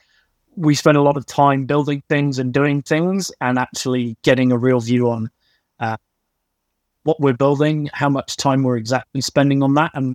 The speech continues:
and what comes out at the end, and, you know, how we can attribute profits in the future towards that activity. And then, um, on the business side, you know, the answer from Raphael being, you know, p-,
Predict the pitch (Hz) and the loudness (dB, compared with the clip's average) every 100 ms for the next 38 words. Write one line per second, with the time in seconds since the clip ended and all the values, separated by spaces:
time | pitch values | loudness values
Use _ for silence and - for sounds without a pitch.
0 | - 127 123 123 - 131 127 123 123 - | -6 -4 -2 -4 -4 0 2 2 0 -2
1 | 120 131 143 147 131 123 120 135 127 117 | 0 2 2 2 2 0 -2 0 0 0
2 | - 120 120 127 123 - - 123 123 123 | 0 0 0 -2 -4 -4 -8 -4 -4 -4
3 | - _ _ _ - 160 - 156 - 139 | -8 _ _ _ -2 -2 0 -4 -2 -2
4 | 131 - 143 - 156 156 147 139 143 143 | -2 -4 -6 0 -2 0 -4 2 2 2
5 | - - 139 - 175 185 160 139 131 131 | 0 -4 -4 -2 0 0 0 0 2 2
6 | 127 123 _ - _ _ 139 123 123 123 | 0 -6 _ -20 _ _ 0 2 2 -2
7 | 123 _ _ _ - 143 135 170 180 175 | -6 _ _ _ -2 0 2 2 2 0
8 | 156 147 143 135 131 - _ _ 165 139 | -2 2 2 2 -4 -8 _ _ -4 -2
9 | 120 107 _ _ 165 165 135 120 - 117 | -2 -6 _ _ -6 0 0 0 -2 -2
10 | 123 131 139 139 131 120 127 123 120 _ | 0 0 2 2 2 0 0 -2 -6 _
11 | _ _ _ _ 143 131 117 - _ _ | _ _ _ _ 0 0 0 -4 _ _
12 | _ _ _ _ _ _ _ _ _ - | _ _ _ _ _ _ _ _ _ -2